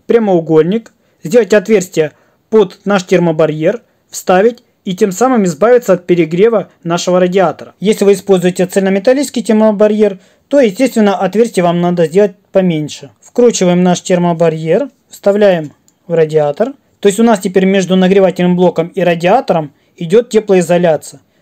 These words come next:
Тепло от нагревательного блока не попадает на радиатор. И вентилятор тридцать десять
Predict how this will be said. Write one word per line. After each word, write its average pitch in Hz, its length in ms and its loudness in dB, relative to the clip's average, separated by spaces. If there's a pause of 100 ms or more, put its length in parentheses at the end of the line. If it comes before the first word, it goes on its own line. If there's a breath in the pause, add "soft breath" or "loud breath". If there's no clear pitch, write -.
(140)
Тепло 214 320 2
от 190 80 -6
нагревательного 185 600 0
блока 190 420 0 (180 soft breath)
не 208 180 2
попадает 196 600 0
на 175 100 2
радиатор. 175 580 0 (380)
И 196 140 -2
вентилятор 196 560 2
тридцать 185 420 -4
десять 180 460 -2